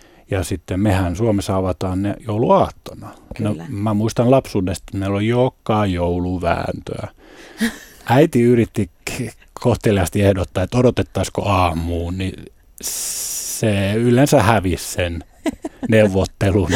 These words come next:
Speaker 1: kun vastassa on kolme lasta, suomalaista lasta. Että tää on yksi ero. Toinen on sitten ruoka. Siinä missä suomalaiset syö kinkkua, niin kanadalaiset syö kalkkunaa.
Speaker 2: Aivan.
Speaker 1: Ja me syötiin molempia.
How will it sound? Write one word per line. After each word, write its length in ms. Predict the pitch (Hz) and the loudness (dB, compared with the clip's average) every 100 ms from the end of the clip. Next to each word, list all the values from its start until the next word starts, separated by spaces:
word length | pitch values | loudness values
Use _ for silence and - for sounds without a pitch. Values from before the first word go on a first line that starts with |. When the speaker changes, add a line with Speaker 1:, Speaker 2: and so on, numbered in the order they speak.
| - - | 2 0
Speaker 1:
kun 160 | - 101 | -2 2
vastassa 460 | 107 - - - 98 | 0 0 -4 -4 -6
on 100 | 82 | -4
kolme 380 | 101 95 92 | -4 -2 -2
lasta, 500 | 92 92 90 - - - - - - - - | 0 0 -2 -4 -6 -8 -12 -20 -20 -20 -6
suomalaista 800 | - 107 98 92 95 - - 92 | 0 2 2 2 0 -2 -4 -2
lasta. 400 | 95 - - 98 | -2 -4 -6 -8
Että 220 | - - - | -8 -16 0
tää 120 | 143 | 2
on 140 | 113 101 | 4 2
yksi 280 | - - - | -2 -10 -2
ero. 320 | 101 98 113 - - - - - | 0 0 -4 -8 -20 -20 -20 2
Toinen 340 | 175 185 170 160 | 6 8 8 6
on 80 | |
sitten 220 | 127 - 151 | 2 2 4
ruoka. 500 | 175 127 92 98 87 - _ - | 6 6 4 -2 -4 -8 _ -20
Siinä 260 | - 143 123 | 2 4 6
missä 340 | 120 - 120 113 _ _ _ _ _ - | 2 2 0 0 _ _ _ _ _ -2
suomalaiset 460 | 151 131 127 113 - | 2 4 4 2 0
syö 160 | 139 | 0
kinkkua, 500 | - 190 165 - 143 | 2 2 2 4 4
niin 180 | 139 139 - | 6 2 4
kanadalaiset 600 | 139 127 120 120 - - | 4 4 4 2 0 -2
syö 100 | 131 - | -4 4
kalkkunaa. 800 | 143 82 - - - 117 113 - - - - | 4 4 -6 -16 -16 -16 -16 -18 -20 -20 -10
Speaker 2:
Aivan. 560 | 254 277 277 302 262 139 | -6 -4 -6 -4 -6 2
Speaker 1:
Ja 60 | |
me 120 | 139 104 | 4 4
syötiin 300 | 92 143 131 | 4 4 4
molempia. 600 | 87 80 80 - 92 | 2 -2 -6 -6 -4